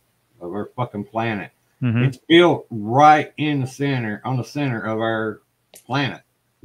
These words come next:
Speaker 2: Yeah.
Speaker 1: You know, the geometry, the measurements,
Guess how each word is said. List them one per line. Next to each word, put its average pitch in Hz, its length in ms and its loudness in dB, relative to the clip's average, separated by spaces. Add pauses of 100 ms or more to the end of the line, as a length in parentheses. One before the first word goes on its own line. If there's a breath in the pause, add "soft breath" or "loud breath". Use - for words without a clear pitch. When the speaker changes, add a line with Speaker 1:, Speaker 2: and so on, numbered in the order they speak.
(160)
Speaker 2:
Yeah. 139 160 8 (360)
Speaker 1:
You 127 200 -4
know, 110 360 -4 (140)
the 113 380 -6 (160)
geometry, 139 1400 0
the 104 200 -6
measurements, 135 1000 -4